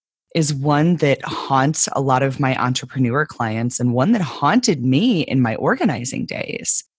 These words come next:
Because with professional organizing, some organizers will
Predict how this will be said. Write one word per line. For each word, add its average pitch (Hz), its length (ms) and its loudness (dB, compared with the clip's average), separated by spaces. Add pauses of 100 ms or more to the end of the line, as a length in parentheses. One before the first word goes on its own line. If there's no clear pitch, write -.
(340)
Because 147 460 0
with 160 320 -4
professional 214 580 0
organizing, 131 840 0
some 240 420 0
organizers 147 840 0
will 139 560 2